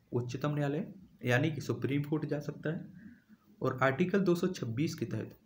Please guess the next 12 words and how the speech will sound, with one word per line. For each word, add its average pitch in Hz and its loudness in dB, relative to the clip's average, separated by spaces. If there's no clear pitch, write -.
वो 131 -2
हाई 120 0
कोर्ट 135 -2
जा 123 -2
सकता - -10
है। - -12
अनुच्छेद, 139 2
अनुच्छेद 131 0
इक्कीस - -4
कार्यपालिका 117 0
तथा 127 -2
विधायक 110 0